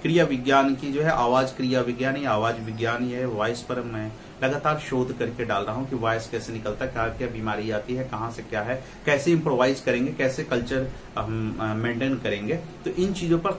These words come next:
खास करके आप ध्यान देंगे तो बिल्कुल स्पष्ट हो जाए। कोई बड़ी चीजें नहीं, हमें भी हमारे गुरुओं ने ही इस प्रकार कराई। तो शुरू में क्या हमने श, श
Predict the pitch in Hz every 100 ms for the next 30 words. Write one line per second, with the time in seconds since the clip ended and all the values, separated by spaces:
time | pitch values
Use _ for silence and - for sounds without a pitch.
0 | - - 160 - - 165 - - 131 131
1 | 117 104 95 95 127 180 - - 190 196
2 | 214 254 226 - 143 113 113 185 190 202
3 | 202 208 208 208 151 165 185 185 185 175
4 | 170 160 160 160 160 160 160 156 - 131
5 | 131 123 120 - - - 113 135 185 185
6 | 208 220 214 202 185 185 - - - 170
7 | 147 - 151